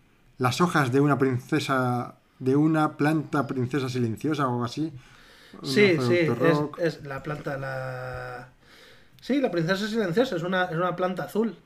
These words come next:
Speaker 2: que es la que sale en la portada del juego.
Speaker 1: Sale Link así para atrás, mirando para atrás.
Speaker 2: De hecho, en la, hay varias portadas, evidentemente,
Speaker 1: Ah.
Speaker 2: pero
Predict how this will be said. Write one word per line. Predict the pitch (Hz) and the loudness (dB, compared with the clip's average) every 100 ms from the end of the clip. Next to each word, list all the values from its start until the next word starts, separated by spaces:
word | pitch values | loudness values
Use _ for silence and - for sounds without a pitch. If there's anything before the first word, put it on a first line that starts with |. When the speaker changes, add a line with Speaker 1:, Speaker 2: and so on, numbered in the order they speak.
| 156 | -10
Speaker 2:
que | - | -2
es | 165 | 0
la | 190 | 2
que | 175 | 0
sale | 185 175 | 2 2
en | |
la | 165 | 2
portada | 147 139 185 190 | -2 -4 -2 -2
del | 147 | -4
juego. | 139 208 170 - _ _ _ _ _ _ _ _ _ _ _ _ _ _ _ _ _ _ _ - _ _ _ _ _ _ _ _ | -4 -6 -8 -12 _ _ _ _ _ _ _ _ _ _ _ _ _ _ _ _ _ _ _ -20 _ _ _ _ _ _ _ _
Speaker 1:
Sale | - 123 123 120 113 110 104 104 | -12 -6 -2 -2 -4 -8 -10 -12
Link | 98 113 113 | -10 -8 -8
así | 120 - | -12 -16
para | 110 95 | -14 -14
atrás, | 92 117 | -12 -10
mirando | 113 101 92 | -10 -10 -14
para | 98 | -16
atrás. | 95 120 - _ _ _ _ _ _ _ _ _ - - | -16 -16 -18 _ _ _ _ _ _ _ _ _ -20 -20
Speaker 2:
De | 170 170 226 | -8 0 0
hecho, | 254 302 330 285 - _ _ - | 0 -4 -4 -8 -18 _ _ -10
en | 180 175 | -2 2
la, | 170 160 - - - - - | 2 0 -8 -20 -20 -20 -18
hay | 160 147 | -10 -6
varias | 143 135 | -6 -6
portadas, | 135 127 160 147 | -10 -10 -8 -8
evidentemente, | 131 131 131 135 135 151 - | -8 -8 -8 -10 -10 -14 -12
Speaker 1:
Ah. | 110 - - _ | -14 -14 -20 _
Speaker 2:
pero | - 175 170 165 165 160 156 151 160 | 6 8 10 8 6 4 0 -2 -6